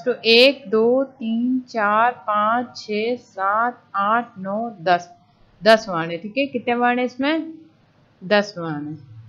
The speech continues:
ठीक है। तो बच्चों, यहाँ तक क्वेश्चन नंबर फ़ाइव तक अपना complete हो गया है। Next class में अपन पढ़ेंगे आगे के question, ठीक है। Next class में अपन क्या पढ़ेंगे? आगे के क्वेश्चन answer करेंगे,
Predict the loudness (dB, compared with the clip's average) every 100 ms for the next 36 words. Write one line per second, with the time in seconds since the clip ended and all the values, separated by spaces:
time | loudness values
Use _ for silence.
0 | -10 2 2 2 -8 -20 _ _ -2 0
1 | 2 2 2 4 4 6 2 2 0 2
2 | 0 2 2 4 4 4 -4 -4 4 6
3 | 6 4 -16 -20 _ 4 6 4 4 4
4 | 6 6 6 6 4 2 2 4 4 0
5 | 0 -2 0 0 2 4 6 6 2 -14
6 | -20 _ _ _ _ _ _ _ _ _
7 | _ 0 4 6 4 2 0 0 -4 -4
8 | 0 4 4 2 -8 -20 _ 2 2 4
9 | 4 4 4 0 2 2 4 2 2 2
10 | 6 6 4 0 4 4 4 0 -2 -4
11 | -2 -4 0 2 2 -2 -20 _ _ 0
12 | 2 0 -4